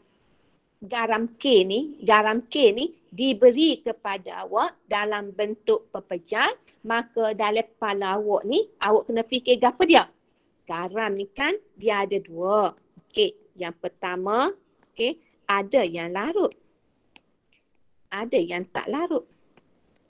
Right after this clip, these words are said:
Larut apa? Dalam air. Tak larut apa? Dalam air. Okey. Jadi, awak ambil bika,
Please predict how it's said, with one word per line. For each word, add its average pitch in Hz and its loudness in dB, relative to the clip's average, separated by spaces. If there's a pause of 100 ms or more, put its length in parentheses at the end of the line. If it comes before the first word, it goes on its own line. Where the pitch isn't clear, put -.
(140)
Larut 196 0
apa? 233 2 (320)
Dalam 180 -2
air. 247 -2 (560)
Tak - 0
larut 202 2
apa? 233 2 (240)
Dalam 175 -10
air. 277 -2 (560)
Okey. - -20 (520)
Jadi, 185 0 (580)
awak 202 4
ambil 220 2
bika, 226 0